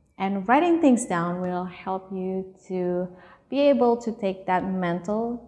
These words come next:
clutter and dump it somewhere so you actually can release the stress that sometimes we create for our-, ourselves. Writing things down not only will release that mental clutter,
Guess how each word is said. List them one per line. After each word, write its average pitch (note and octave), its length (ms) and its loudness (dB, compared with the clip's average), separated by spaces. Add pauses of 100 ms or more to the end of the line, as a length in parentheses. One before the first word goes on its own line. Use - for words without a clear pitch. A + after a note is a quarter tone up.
(140)
clutter F#3+ 760 -4
and F#3+ 280 -4
dump F#3 220 -4
it F3+ 120 -12
somewhere F3+ 840 -4
so - 220 -6
you F#3+ 680 2
actually F#3 680 0
can F#3 260 -6
release F3+ 720 -2 (320)
the G3 80 -6
stress F3+ 440 0
that - 240 -2
sometimes C4+ 540 0
we A3+ 100 0
create F3+ 440 -2
for F3+ 200 -4
our-, E3+ 220 2 (360)
ourselves. F#3 680 0 (2000)
Writing C#4 400 6
things C4+ 260 4
down F#3+ 300 0
not G3 200 2
only G#3 260 2
will F#3 520 -2 (200)
release F#3+ 720 0
that - 400 -6
mental - 340 -12
clutter, - 680 -4